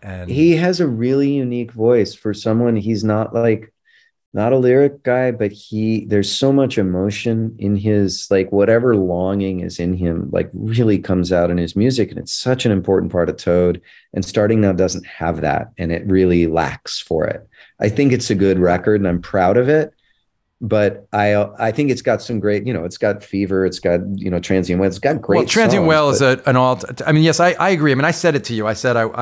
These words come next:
Speaker 1: I, I, I wish there was more of, of Todd's music on, on the
Speaker 2: Yeah.
Speaker 1: record, but, but, but Transient Well's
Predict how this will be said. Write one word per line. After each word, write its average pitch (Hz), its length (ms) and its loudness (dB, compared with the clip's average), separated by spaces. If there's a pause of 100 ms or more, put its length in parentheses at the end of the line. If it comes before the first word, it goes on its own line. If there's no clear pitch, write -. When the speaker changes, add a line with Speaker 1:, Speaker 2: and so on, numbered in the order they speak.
Speaker 1:
I, 101 60 -4 (180)
I, 107 300 -2
I 123 100 0
wish 117 260 0
there 117 120 0
was 110 140 -2
more 110 400 0 (260)
of, 104 140 -8 (240)
of 135 160 -6
Todd's 120 400 -4
music 110 420 -6
on, 104 220 -6
on 117 120 -8
the 110 100 -4
Speaker 2:
Yeah. 117 120 4
Speaker 1:
record, 95 380 -6
but, 131 320 -2 (420)
but, 165 380 0 (340)
but 156 180 -2
Transient 208 360 2
Well's 175 380 2